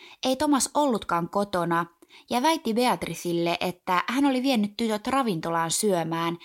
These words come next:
ja palauttaisi nämä äidilleen hieman myöhemmin. Kun tyttöjä ei alkanut kuulua kotiin, Beatriz soitti uudestaan entiselle miehelleen, joka kertoi, ettei äiti tulisi näkemään häntä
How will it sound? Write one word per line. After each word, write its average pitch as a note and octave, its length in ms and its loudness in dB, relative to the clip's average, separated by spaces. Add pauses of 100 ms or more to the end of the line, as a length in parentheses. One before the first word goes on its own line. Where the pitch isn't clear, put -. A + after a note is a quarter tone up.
(240)
ja C#4+ 60 -2
palauttaisi A3 600 0
nämä F3 240 0
äidilleen E3+ 520 0
hieman E3 320 -2
myöhemmin. E3 800 -4 (1800)
Kun A#3+ 200 2
tyttöjä C#4 340 0
ei D4 140 4
alkanut B3+ 360 2
kuulua A#3+ 320 2
kotiin, F3+ 720 -2 (300)
Beatriz G3+ 680 0
soitti A3 420 -2
uudestaan F3 600 0
entiselle F3+ 480 -2
miehelleen, F3 800 0 (340)
joka B3 220 0
kertoi, G3+ 680 0 (320)
ettei A#3+ 300 -2
äiti B3+ 220 0
tulisi F3+ 340 -2
näkemään E3+ 440 0
häntä F#3 440 0